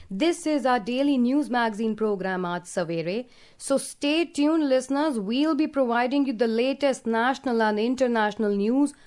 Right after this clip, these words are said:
We'll also give you metro city updates and we'll explore today's history a lot in detail। Today is twelfth of April two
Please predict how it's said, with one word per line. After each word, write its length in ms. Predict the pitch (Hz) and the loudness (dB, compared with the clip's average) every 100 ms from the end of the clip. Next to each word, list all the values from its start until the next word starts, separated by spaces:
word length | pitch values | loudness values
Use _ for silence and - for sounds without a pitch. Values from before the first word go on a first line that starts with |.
| - | -6
We'll 180 | 285 320 339 | 0 2 0
also 200 | - 359 | -2 -2
give 160 | 359 320 | 0 0
you 240 | 311 208 - - - 220 254 | 0 -2 -6 -12 -2 2 2
metro 300 | 320 - 440 | 0 0 -2
city 240 | 302 208 190 | -2 0 -2
updates 340 | 151 180 262 - | -2 -4 -4 -6
and 340 | 202 226 320 226 | -4 -2 -2 -2
we'll 260 | 254 240 | -2 -2
explore 440 | 233 - 226 226 240 - - - 269 | -4 -2 2 2 0 -12 -20 -6 -2
today's 540 | 240 190 269 330 226 - | 0 0 0 0 -2 -2
history 680 | 202 196 - 185 175 202 - - | -4 -4 -8 -6 -6 -8 -12 -8
a 80 | 185 | -4
lot 180 | 180 185 202 | -4 -4 -6
in 100 | 185 | -6
detail। 500 | 214 226 277 285 285 285 - - | -4 -4 -2 0 0 -2 -10 -6
Today 160 | 220 202 196 | 0 2 0
is 40 | - | -2
twelfth 280 | 214 233 285 | 0 0 0
of 100 | 277 202 | 0 0
April 360 | 190 202 202 202 - | 0 0 0 -2 -10
two 80 | - | -4